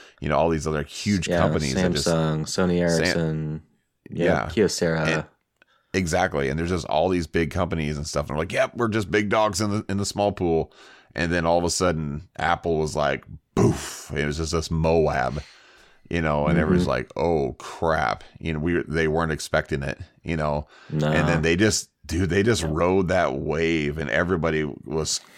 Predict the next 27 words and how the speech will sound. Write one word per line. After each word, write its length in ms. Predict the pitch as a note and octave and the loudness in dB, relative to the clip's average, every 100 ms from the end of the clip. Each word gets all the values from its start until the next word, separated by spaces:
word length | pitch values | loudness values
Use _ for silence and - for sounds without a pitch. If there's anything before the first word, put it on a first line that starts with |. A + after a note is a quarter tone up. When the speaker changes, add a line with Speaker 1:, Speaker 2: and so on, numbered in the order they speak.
| - - | -16 -6
Speaker 1:
scammering. 920 | - - - F2 F2 F2 D#2+ D2+ D2 | -4 -2 -4 -4 -2 -2 0 -2 -2
And, 120 | C2+ | -2
and 100 | D#2 | -2
then, 60 | D#2+ | 0
like, 200 | D#2+ D2+ | -2 -2
BlackBerry's 540 | E2+ E2+ E2 D#2+ E2 | 0 0 0 0 2
like, 180 | E2+ D2+ | 0 0
"Hey, 200 | C#3+ C3+ | 0 0
we 120 | C3 | 0
got 220 | A#2+ B2+ G2+ | 0 0 -2
the 40 | |
BlackBerry 540 | G2 A#2+ - C3 B2 | -4 -4 -4 -2 -2
Storm." 540 | A2+ - A2 A#2+ G2+ E2+ | -2 0 2 4 2 2
And 60 | |
everybody's 220 | F#2 F#2 F2+ | 0 0 0
like, 200 | E2+ - | -2 -4
"Cool, 400 | - A#3 G3+ E3 | -2 4 6 6
it's 120 | C3+ | 4
a 180 | C#3+ C3 | 4 4
response 600 | B2+ C3 - E3 E3 - | 4 -2 0 0 0 -2
to 100 | D#3 | -4
this." 340 | D#3 E3+ A#2 F2+ | 0 2 2 2
And 80 | E2+ | 0
it 40 | |
was 180 | D2 D#2 | 0 -2
garbage. 640 | D#2+ D#2+ G#2+ G2+ F#2+ F2+ D#2+ | -2 0 2 4 4 2 0
And, 240 | D#2 | -4